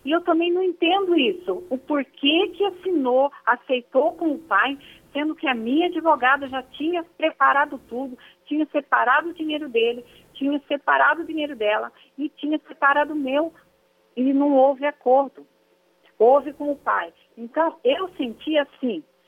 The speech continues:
"Ah, eu fecho com o pai do Riquelme, né, pra dizer que nós estamos fechando com a família." E eu mesmo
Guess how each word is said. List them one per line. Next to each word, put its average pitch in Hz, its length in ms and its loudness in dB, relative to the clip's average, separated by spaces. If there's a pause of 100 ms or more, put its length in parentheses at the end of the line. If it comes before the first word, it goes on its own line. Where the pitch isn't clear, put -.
(240)
"Ah, 254 160 0
eu 254 100 0 (100)
fecho 220 280 -4
com 226 140 -6
o 214 40 -14
pai 220 260 0
do 214 80 -12
Riquelme, 277 540 -6 (760)
né, 262 320 0 (220)
pra 269 140 2
dizer 269 420 -4
que 339 100 -8
nós 285 280 0
estamos 302 480 -4
fechando 294 400 -4
com 311 100 -2
a 294 60 0
família." 294 520 -2 (400)
E 311 240 4
eu 339 140 4
mesmo 269 640 -2